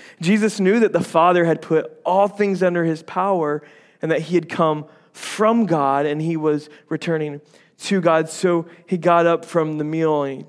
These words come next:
took off his outer clothing and he wrapped a towel around his waist. And after that, he poured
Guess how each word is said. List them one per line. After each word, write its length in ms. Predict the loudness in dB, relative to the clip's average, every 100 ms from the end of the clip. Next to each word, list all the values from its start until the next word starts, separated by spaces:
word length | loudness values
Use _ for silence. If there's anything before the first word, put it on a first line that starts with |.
| _ _
took 260 | -6 -6 -4
off 400 | -6 -8 -16 -16
his 260 | -14 -14 -4
outer 240 | -2 -2
clothing 500 | -4 0 0 0 -4
and 100 | -6
he 120 | -10 -14 _ _ _ _
wrapped 400 | 0 4 4 2
a 60 | -4
towel 440 | 0 2 4 4
around 280 | 2 2 0
his 160 | -4 -2
waist. 360 | -2 -2 -4
And 80 | -4
after 320 | -4 -4 -4
that, 300 | 0 0 0
he 100 | -6
poured 340 | -4 -2 -2